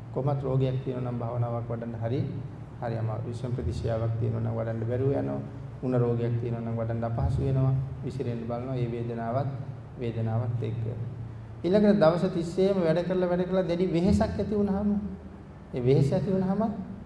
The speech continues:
හිත තීන මිද්දේට යන්න බලනවා. නිදිබර ගතියට එන්න බලනවා.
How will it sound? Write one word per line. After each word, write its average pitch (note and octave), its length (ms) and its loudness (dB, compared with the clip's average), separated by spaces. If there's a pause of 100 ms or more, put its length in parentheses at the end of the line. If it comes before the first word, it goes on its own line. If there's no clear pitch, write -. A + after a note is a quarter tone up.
(520)
හිත D3+ 280 0
තීන F#3+ 280 4
මිද්දේට B2+ 440 4
යන්න A2+ 200 0
බලනවා. A2 380 2
නිදිබර D3 380 4
ගතියට A#2+ 360 0
එන්න A2 140 -4
බලනවා. - 440 -6